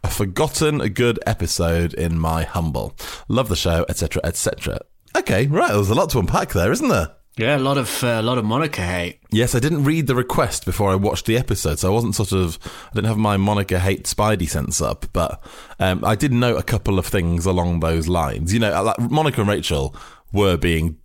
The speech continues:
Speaker 1: dicks to Joey, weren't they? <laughs> When he's
Speaker 2: Yes, very much
Speaker 1: en-,
Speaker 2: so.
Speaker 1: just enjoying the dancing, and there's, and there's a big alarm bell, isn't there, of the old, uh, <laughs> jokes that haven't aged well.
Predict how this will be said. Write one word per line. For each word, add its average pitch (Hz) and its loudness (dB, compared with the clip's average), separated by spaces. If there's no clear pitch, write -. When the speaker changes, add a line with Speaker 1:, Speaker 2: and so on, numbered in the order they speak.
Speaker 1:
dicks - -4
to 87 -2
Joey, 73 0
weren't 80 0
they? 107 0
<laughs> - -14
When 131 2
he's 120 2
Speaker 2:
Yes, 120 0
very 110 -2
much 117 2
Speaker 1:
en-, 113 2
Speaker 2:
so. 110 -2
Speaker 1:
just - -4
enjoying 135 2
the 120 2
dancing, 123 0
and 82 0
there's, 73 -4
and 101 2
there's 92 2
a 107 2
big 113 0
alarm 87 2
bell, 78 0
isn't 76 -2
there, 80 0
of 71 -4
the 82 -2
old, 78 -2
uh, 78 0
<laughs> - -
jokes - -2
that 101 0
haven't 120 0
aged 170 0
well. 120 2